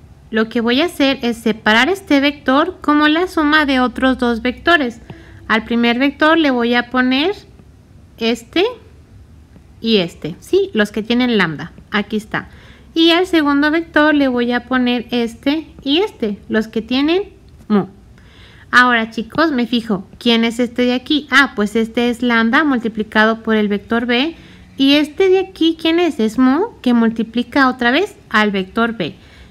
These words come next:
Y listo, ya llegué a este lado de la ecuación. Por lo tanto, esta propiedad sí se cumple en R dos.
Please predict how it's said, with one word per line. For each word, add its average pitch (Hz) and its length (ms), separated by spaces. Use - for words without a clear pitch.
Y 311 200
listo, 226 420
ya 226 160
llegué 233 400
a 339 200
este 226 480
lado 233 480
de 214 200
la 208 200
ecuación. 285 640
Por 339 180
lo 415 140
tanto, 277 540
esta 302 400
propiedad 269 640
sí 311 260
se 415 200
cumple 277 560
en 359 340
R 233 300
dos. - 280